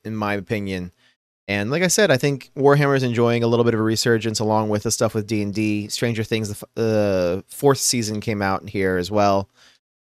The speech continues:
And they've done nothing but help. There's actually, you know, you can look at the numbers of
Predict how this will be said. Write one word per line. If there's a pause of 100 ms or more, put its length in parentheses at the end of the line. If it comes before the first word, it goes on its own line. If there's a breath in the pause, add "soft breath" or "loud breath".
(140)
And (220)
they've
done
nothing
but
help.
There's
actually,
you
know,
you
can
look
at
the
numbers
of